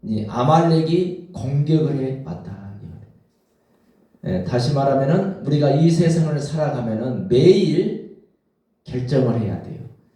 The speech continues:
하나님의 선한 일을 할 것인가?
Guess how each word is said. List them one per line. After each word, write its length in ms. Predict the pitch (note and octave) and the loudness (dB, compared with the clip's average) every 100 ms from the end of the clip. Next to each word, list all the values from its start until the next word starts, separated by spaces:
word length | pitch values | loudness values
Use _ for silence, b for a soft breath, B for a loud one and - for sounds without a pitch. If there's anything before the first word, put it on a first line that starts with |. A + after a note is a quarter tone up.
| _ _ _ - | _ _ _ -6
하나님의 440 | C3 B2+ B2+ B2+ | 2 4 4 2
선한 440 | C3 D3+ D#3+ E3 | 2 4 6 6
일을 180 | E3+ E3+ | 6 8
할 180 | D3+ - | 8 6
것인가? 580 | A2 - F#2+ - - | -4 -10 -12 -16 -18